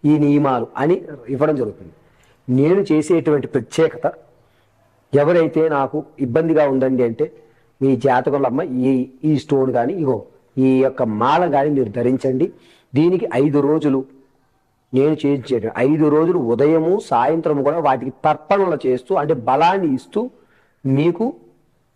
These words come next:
ఆ యొక్క మాలని, దానికి కావలసిన నియమాలు, ఏం చేయాలి, ఏం చేయకూడదు అనే నియమాలు ఇవ్వడం జరుగుతుంది." కొంతమంది ఉన్నారు, వీరు రాజకీయాల్లో కానీ,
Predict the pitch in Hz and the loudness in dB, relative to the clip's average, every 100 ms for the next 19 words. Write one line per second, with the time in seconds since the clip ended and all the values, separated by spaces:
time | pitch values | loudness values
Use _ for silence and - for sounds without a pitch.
0 | _ - 139 143 - 160 135 117 - 117 | _ 0 2 2 0 2 2 0 -4 -2
1 | 131 156 175 131 113 - _ _ _ - | 2 2 2 -2 -6 -14 _ _ _ -2
2 | 131 156 151 151 143 - 143 147 160 160 | 0 0 2 0 0 0 0 2 2 0
3 | 139 123 151 175 160 127 104 - _ _ | 0 -2 0 2 2 0 -4 -12 _ _
4 | 143 165 170 165 151 147 180 147 170 - | 0 0 2 2 2 2 0 0 -2 0
5 | 151 147 147 139 131 120 131 151 156 175 | 0 2 2 0 0 0 0 0 0 -2
6 | - 160 139 139 117 101 92 - _ _ | -2 -2 -2 -2 -4 -6 -12 -20 _ _
7 | _ _ _ _ - - 180 175 170 185 | _ _ _ _ -14 -2 0 2 0 0
8 | 151 123 101 - _ _ _ _ _ 165 | 0 -2 -4 -10 _ _ _ _ _ 0
9 | 202 170 143 - - 127 139 156 170 175 | 2 2 0 -2 -4 0 0 0 2 2
10 | 165 147 139 143 156 | 4 2 0 0 -2